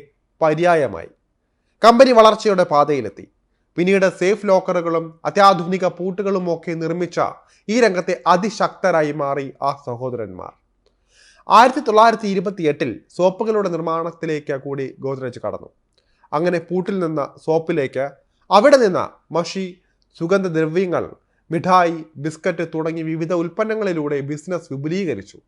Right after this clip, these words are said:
ഇന്ത്യൻ വിപണിയിൽ പല ഉൽപ്പന്നങ്ങളും ആദ്യം എത്തിച്ചത് ഗോദ്രേജ് ആയിരുന്നു. ലോകത്താദ്യമായി സസ്യ എണ്ണയിൽ നിന്ന് സോപ്പ് നിർമ്മിച്ച ഗോദ്രേജ് ഗാന്ധിജിയുടെ അഹിംസാ മുദ്രാവാക്യം ഉയർത്തിപ്പിടിച്ചു. രവീന്ദ്രനാഥ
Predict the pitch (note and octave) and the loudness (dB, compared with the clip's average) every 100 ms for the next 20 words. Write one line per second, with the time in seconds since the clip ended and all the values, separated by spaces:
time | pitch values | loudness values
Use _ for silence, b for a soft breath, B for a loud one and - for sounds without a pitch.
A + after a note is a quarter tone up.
0 | _ _ _ _ - G3 A3+ G#3+ G#3 G3 | _ _ _ _ -2 4 4 4 0 0
1 | G3 G3 - F#3+ G#3+ G3 F3+ G3+ G3 F#3+ | 0 -2 0 2 4 2 0 -2 -2 0
2 | F3 E3+ - D3+ G3 A#3 F3+ D#3 E3 D#3+ | -2 -4 -4 2 2 2 -2 -4 -6 -4
3 | A#2+ - _ _ _ C3+ D#3 F3 E3 A#2 | -4 -4 _ _ _ -4 -4 -2 -2 -2
4 | F#2 E2 - _ _ _ _ _ - E3+ | -4 -8 -20 _ _ _ _ _ 2 6
5 | G3 G#3 G#3 G3+ A#3 G#3 G3 F#3+ G#3 F#3+ | 6 8 8 8 6 6 4 2 -2 -4
6 | - C4+ G3+ G3 F#3+ F#3 F3+ F3 E3+ E3 | -6 -2 -2 -2 -4 -4 -6 -8 -6 -6
7 | E3 - F3+ G3 G3+ F3+ F3 D#3+ E3 D#3 | -8 -2 -2 0 -2 -2 -4 -6 -4 -4
8 | D3+ b b D3 F3 F3 F3+ D#3+ D#3 E3 | -4 b b 2 2 4 0 0 0 0
9 | E3+ D#3+ F3+ F3 D#3+ D#3+ D#3+ D#3 D#3 F#3+ | -2 -6 -8 -8 -6 -6 -4 -6 -4 -10
10 | - F3+ D3+ C3+ D3+ C#3+ C#3 C3+ C3 A#2 | -6 -8 -8 -6 -4 -2 -4 -4 -12 -12
11 | - B2+ C3+ C#3 C3 E2+ - - _ _ | -10 -6 -6 -8 -16 -20 -20 -20 _ _
12 | _ _ _ _ - D3+ G3 G#3+ G#3+ G3+ | _ _ _ _ -6 -2 0 0 2 2
13 | F#3+ | 0